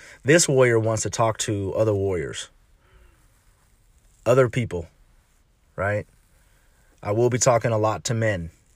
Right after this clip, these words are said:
right? Because I believe that it's, it's their responsibi-, a lot of this is their responsibility. And then women, there is some, you have responsibility as well. We'll talk about that later.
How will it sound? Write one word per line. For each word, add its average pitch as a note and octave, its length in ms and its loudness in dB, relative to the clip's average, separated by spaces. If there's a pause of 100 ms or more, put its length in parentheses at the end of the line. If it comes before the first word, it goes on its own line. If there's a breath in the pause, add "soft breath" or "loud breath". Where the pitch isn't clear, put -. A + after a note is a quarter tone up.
(640)
right? F#2+ 320 -4
Because G#2 320 -4
I G2 180 0
believe G#2+ 680 -2 (360 soft breath)
that G#2 140 0
it's, G2 260 -6
it's G#2 200 -4
their A2 220 2
responsibi-, G#2+ 640 -2
a G#2 80 -4
lot A2 240 2
of A#2 80 2
this A2 180 -2
is G2+ 80 -6
their G#2 180 2
responsibility. G2+ 640 -4
And G2 100 -6
then G#2 100 -6
women, B2+ 340 2 (480 loud breath)
there B2 220 4
is A2+ 80 0
some, A#2 180 0
you B2+ 140 4
have A#2+ 120 6
responsibility G#2+ 720 0
as F#2+ 140 -4
well. G#2 280 0 (1700)
We'll G#2+ 100 -8
talk G2+ 220 -2
about F#2 200 -2
that F2+ 140 -4
later. F#2 360 -2